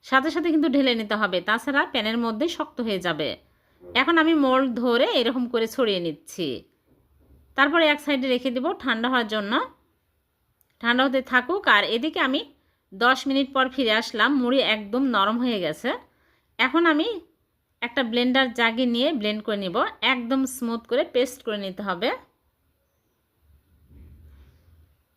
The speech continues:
আমি দুইবার পেস্ট করব, অল্প অল্প করে পেস্ট করে নিতে হবে।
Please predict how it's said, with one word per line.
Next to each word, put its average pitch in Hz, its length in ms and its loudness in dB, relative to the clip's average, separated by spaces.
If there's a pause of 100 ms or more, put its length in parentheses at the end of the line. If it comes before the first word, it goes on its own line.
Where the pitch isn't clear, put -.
(1600)
আমি 262 200 4
দুইবার 254 440 2
পেস্ট 233 280 0
করব, 196 240 -6 (180)
অল্প 254 220 0
অল্প 240 240 0
করে 254 200 2
পেস্ট 226 300 -4
করে 214 160 -8
নিতে 185 220 -6
হবে। 180 260 -2